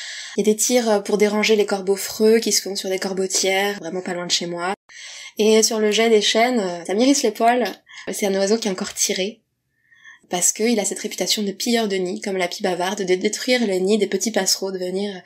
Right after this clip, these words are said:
Ce qui est vrai, bien sûr, mais, euh, j'ai envie, ce qui est normal, et il a son rôle, et c'est comme ça, mais il faut l'accepter. Voilà. Donc, euh, et c'est un oiseau vraiment que j'adore, qui est capable, comme tu disais, de faire des imitations incroyables. J'ai vécu des moments avec les jets, euh,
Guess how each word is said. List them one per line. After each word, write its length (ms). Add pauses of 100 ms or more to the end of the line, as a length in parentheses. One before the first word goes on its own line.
(280)
Ce 60
qui 140
est 60
vrai, 240
bien 180
sûr, 300
mais, 300
euh, 100
j'ai 120
envie, 200
ce 80
qui 100
est 40
normal, 380
et 240
il 120
a 80
son 180
rôle, 300
et 340
c'est 60
comme 160
ça, 240
mais 140
il 40
faut 140
l'accepter. 500 (440)
Voilà. 440
Donc, 300
euh, 260
et 80
c'est 120
un 60
oiseau 220
vraiment 240
que 80
j'adore, 380
qui 100
est 60
capable, 400
comme 180
tu 100
disais, 220
de 80
faire 180
des 180
imitations 440
incroyables. 640 (840)
J'ai 160
vécu 220
des 120
moments 380
avec 360
les 160
jets, 320
euh, 380